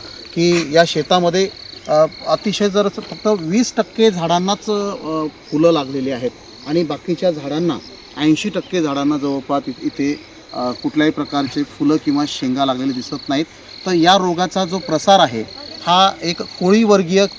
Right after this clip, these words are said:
कीड या रोगाचा प्रसार करते, त्याला ॲ-, ॲकेरिया कजनी या नावानं ओळखलं जातं. आणि या वांज रोगाचं आपल्याला नियंत्रण करायचं असल्यास मी जसं आपल्याला सांगितलं की प्रतिकारक्षम वाणांची, अ, लागवड करणं गरजेचं आहे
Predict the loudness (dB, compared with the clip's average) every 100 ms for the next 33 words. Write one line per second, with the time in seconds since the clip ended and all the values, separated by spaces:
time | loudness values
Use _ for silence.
0 | -20 -2 0 2 0 -8 -20 -20 -8 2
1 | 6 8 8 6 4 2 0 -2 0 0
2 | -2 -6 -4 0 2 2 0 -2 -6 -4
3 | -8 -4 -4 0 0 0 0 -2 0 -2
4 | -4 -14 -20 -4 0 2 4 4 4 2
5 | 2 0 0 0 0 -2 -8 -10 -20 -20
6 | -8 -2 0 0 -4 -12 -20 -14 -4 4
7 | 6 6 2 0 4 6 4 2 2 0
8 | 2 2 2 2 0 2 0 0 -4 0
9 | 2 2 2 0 4 4 4 0 -4 -4
10 | -4 -6 -4 0 -2 -2 -4 -2 -2 -2
11 | -6 -20 -8 -4 -2 -2 -2 0 4 4
12 | 2 0 2 4 4 0 -2 -4 -2 -4
13 | -4 0 2 4 2 2 0 0 0 0
14 | 0 -2 -4 0 2 2 -4